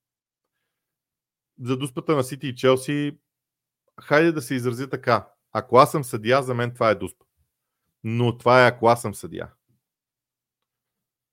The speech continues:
Авраам Андреев, поздравление за прогнозата за гол на Мактомини. Ще е изключително важно това лято Ман Юнайтед да намерят подходящ партньор на Коби Мейно в центъра. Какъв тип играч би си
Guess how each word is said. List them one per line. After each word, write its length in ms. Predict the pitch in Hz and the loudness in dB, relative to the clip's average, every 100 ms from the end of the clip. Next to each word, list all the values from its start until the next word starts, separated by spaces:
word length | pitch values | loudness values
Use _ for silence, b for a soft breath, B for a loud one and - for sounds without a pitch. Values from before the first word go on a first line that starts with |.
| _ _ - | _ _ -6
Авраам 280 | 117 139 175 | 0 2 2
Андреев, 420 | 160 170 156 - | 2 4 2 0
поздравление 440 | 131 117 143 202 | -4 -2 0 -2
за 140 | 190 139 | -2 -6
прогнозата 380 | 139 180 175 | -6 -6 -6
за 120 | 151 131 | -10 -4
гол 180 | 170 | -2
на 80 | 180 | -2
Мактомини. 540 | 143 123 165 165 135 156 | -4 -2 0 0 -2 -6
Ще 140 | 151 | -8
е 20 | |
изключително 480 | 127 131 147 170 151 | -10 -12 -10 -6 -2
важно 280 | 147 156 139 | -2 -2 -6
това 200 | 139 139 | -4 -2
лято 220 | 143 143 | -2 -4
Ман 160 | 139 139 | -4 -4
Юнайтед 260 | 139 131 | -6 -6
да 80 | 127 | -4
намерят 320 | 127 131 131 | -2 -4 -4
подходящ 460 | 123 - 120 127 127 | -10 -6 -2 -2 -2
партньор 340 | 117 - 147 | -6 -4 -6
на 140 | 139 113 | -6 -2
Коби 220 | 120 113 | -2 0
Мейно 280 | 113 117 113 | -4 -4 -6
в 40 | |
центъра. 400 | - 120 107 92 | -6 -6 -6 -12
Какъв 280 | _ - 127 | _ -10 -10
тип 160 | 117 113 | -10 -6
играч 260 | 113 110 | -4 -4
би 140 | 104 120 | -8 -12
си 220 | - | -12